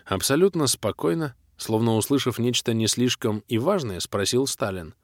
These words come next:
снова быстро переглянувшись с Лаврентием Палычем. "Да, о чём-то подобном меня и Виталий Дмитриевич предупреждал.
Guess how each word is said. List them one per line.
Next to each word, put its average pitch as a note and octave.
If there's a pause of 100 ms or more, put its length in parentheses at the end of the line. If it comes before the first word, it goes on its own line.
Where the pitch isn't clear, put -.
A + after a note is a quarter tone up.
(160)
снова G2+
быстро G#2
переглянувшись G2+
с -
Лаврентием G#2
Палычем. G#2 (560)
"Да, G#2
о F2
чём-то D3
подобном D#3+
меня D3+
и D3
Виталий D3+
Дмитриевич G#2+
предупреждал. E2+